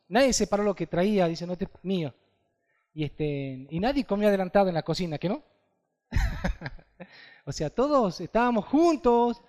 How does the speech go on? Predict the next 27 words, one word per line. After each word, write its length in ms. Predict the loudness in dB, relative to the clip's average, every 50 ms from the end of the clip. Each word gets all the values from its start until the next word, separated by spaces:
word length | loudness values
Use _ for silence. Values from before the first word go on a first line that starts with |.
| _ _ _ _ -2
eh, 120 | -2 0
contentos, 840 | 0 0 -2 0 2 6 6 6 6 6 4 4 4 4 4 4 2
alegres 560 | 2 2 4 6 8 8 8 8 8 6 4
por 140 | 4 4 0 -2
el 80 | 0
trabajo, 540 | 2 4 4 6 4 4 2 0 -2 -2 -4 -6 _ _ _ _ _ _ _ _ _
pero 140 | -6 -4 -4
puede 160 | 0 0 2
haber 160 | 2 2 0
otro 160 | 0 -2 -2
tipo 280 | 0 0 0 0 2 0
de 100 | 0 0
problemas, 680 | 0 -2 -2 -2 0 -2 -2 -2 -2 -4 -6 -8 -14 _ _ _ _ _ _ _ _ _ _ _ -10
este, 920 | -8 -8 -8 -4 -4 -4 -2 -2 -2 -4 -4 -6 -6 -8 -10 -12 -16 -14 -12
en 140 | -10 -8
sociales 380 | -8 -8 -6 -4 -4 -2 -2 -4
que 80 | -8 -8
estén 200 | -8 -8 -4 0
pasando. 520 | 0 0 0 0 -6 -8 -8 -12 -16 -20 _ _ _ _ _ _ _ _ _ _ _ _ _ _ _ _ _ _ _ _ _ _ _ _ _ _ _
Eh, 200 | -10 -8 -4 0
la 100 | 0 0
falta 320 | 0 0 -2 -2 -2 -2 -2
de 60 | -2
empatía, 500 | -2 -4 -6 -8 -8 -8 -8 -6 -6 -4
la 100 | -6 -6
falta 360 | -4 -4 -6 -4 -2 -2 -2
de 360 | 0 0 -2 -2 -2 -6 -8